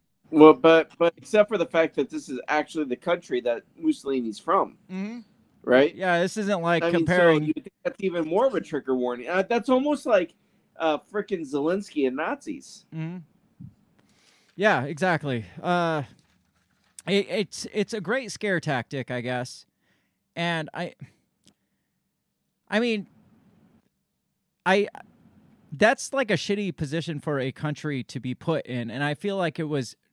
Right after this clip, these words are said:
Speaker 2: designed that way to kind of water down the opposition. Like, yes, it's supposed to be this unifying, more powerful structure, but what it does is it, like, um, waters down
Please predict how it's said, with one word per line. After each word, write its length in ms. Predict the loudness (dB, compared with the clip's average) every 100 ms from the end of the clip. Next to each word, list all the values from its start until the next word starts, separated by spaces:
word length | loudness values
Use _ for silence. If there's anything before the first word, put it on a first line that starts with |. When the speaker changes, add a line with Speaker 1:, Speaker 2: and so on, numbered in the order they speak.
| _
Speaker 2:
designed 540 | -6 -4 -4 -4 -4 -2
that 200 | -2 -2
way 340 | -2 -2 -4 -10 _ _ _ _ _ -8
to 580 | 0 2 4 4 2 0
kind 260 | -2 0
of 280 | 0 -2 -8 _ _ _
water 420 | 0 4 4 4
down 280 | 2 0 0
the 100 | 0
opposition. 600 | 0 0 -2 -4 -4 -4
Like, 260 | -2 -2 -4 -20 _ _ _ _ _ _
yes, 300 | 0 2 2
it's 160 | -2 -2
supposed 360 | -2 2 0
to 60 | 0
be 100 | -6
this 240 | -4 -6
unifying, 600 | -4 -4 -2 -2 0 -2
more 260 | 0 2 0
powerful 600 | 0 2 2 2 2 0
structure, 560 | -2 0 0 0 0 0
but 140 | 0
what 160 | 0 0
it 100 | 0
does 300 | 0 0 -2
is 180 | -4
it, 160 | -2 -2
like, 260 | -2 -2 -4 _ _ _ _ _
um, 400 | -4 0 0 -2 0
waters 400 | 2 2 0 0
down 500 | 0 2 2 0